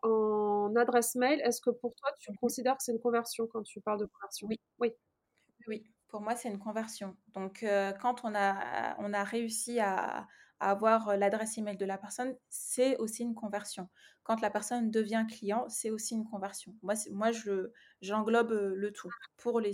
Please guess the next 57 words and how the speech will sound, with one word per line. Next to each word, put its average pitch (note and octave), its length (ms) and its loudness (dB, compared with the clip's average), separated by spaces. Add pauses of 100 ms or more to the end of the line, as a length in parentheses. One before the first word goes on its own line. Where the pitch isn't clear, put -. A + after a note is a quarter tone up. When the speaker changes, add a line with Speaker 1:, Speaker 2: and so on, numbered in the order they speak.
(160)
Speaker 2:
pour A3+ 100 -2
les A3+ 100 2
sites A3 200 -6
internet, G3+ 360 -8
du A#3 80 6
Speaker 1:
Alors, A#3 60 6
du A#3 120 -4
Speaker 2:
moins. - 20 -8
Speaker 1:
coup, - 100 4
est-ce C#4+ 100 4
que D4 80 0
tu - 120 -8
peux C4+ 80 -4
me B3+ 60 2
donner B3+ 140 2
cette A#3 200 4
stratégie-là B3 760 2
de G#3 200 0
se G3 80 -6
dire : « B3+ 180 0
OK, A3 200 0
heu, G3+ 480 4
quelle B3+ 140 0
sera, », - 240 -2
enfin, G3+ 240 0 (560)
tu - 80 0
vois, B3+ 60 6
moi, B3+ 60 8
j'aime A#3+ 120 8
bien B3+ 100 6
utiliser B3+ 340 2
cette, A#3 260 2
ce, A3+ 280 2
ce A3+ 140 -2
truc A3+ 240 -4
d'entonnoir A#3+ 480 6
un A3+ 100 6
petit - 240 -10
peu, C#4 140 2
de A3+ 140 6
se A3 100 0
dire : « C4+ 140 6
OK, A#3 160 6 (120)
c'est A#3 200 0
quoi C4+ 160 2
un B3+ 100 2
petit A#3+ 200 -6
peu C#4 400 2
les A3+ 400 6
trucs C4+ 180 -10
qu'il - 180 -10
faut A3+ 100 -2
un A3 80 0
petit - 180 -10
peu C4+ 100 0
avoir A#3+ 560 6
pour, B3 400 0